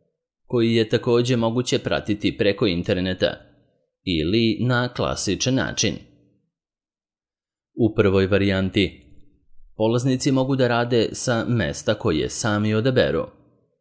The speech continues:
ali im i druga opcija pruža mogućnost da biraju između odgovarajućih prostorija nekog predstavništva navedene obrazovne institucije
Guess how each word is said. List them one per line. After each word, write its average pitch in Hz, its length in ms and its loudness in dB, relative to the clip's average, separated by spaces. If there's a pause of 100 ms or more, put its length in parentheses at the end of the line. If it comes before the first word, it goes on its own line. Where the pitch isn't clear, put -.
(600)
ali 95 480 0
im 110 300 2
i 110 180 0
druga 113 260 2
opcija 98 440 0
pruža 113 300 2
mogućnost 107 840 0 (580)
da 95 420 2 (120)
biraju 131 500 4
između 113 540 2
odgovarajućih 101 880 0
prostorija 110 760 2
nekog 101 600 -2
predstavništva 104 880 0
navedene 113 800 0
obrazovne 98 600 0
institucije 98 800 0